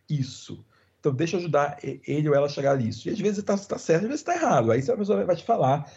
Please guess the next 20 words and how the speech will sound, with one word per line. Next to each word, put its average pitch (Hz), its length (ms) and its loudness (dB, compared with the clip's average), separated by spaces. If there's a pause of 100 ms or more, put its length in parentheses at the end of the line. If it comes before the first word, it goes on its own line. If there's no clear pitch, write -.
você - 140 -2
quer - 80 -8
saber 113 160 0
ouvir 160 360 2
também, 123 360 2
né? 117 160 0 (260)
"Ah, 175 760 2
ah, 208 40 -4
tá, 190 140 -2
você 135 120 -6
quer 160 120 -8
fazer 160 280 -2
isso. 165 640 -2
Ah, 190 360 4
tá, 170 160 0
isso 123 140 -4
não 196 60 -8
tá 202 120 0
na 226 80 -2
página. 123 560 0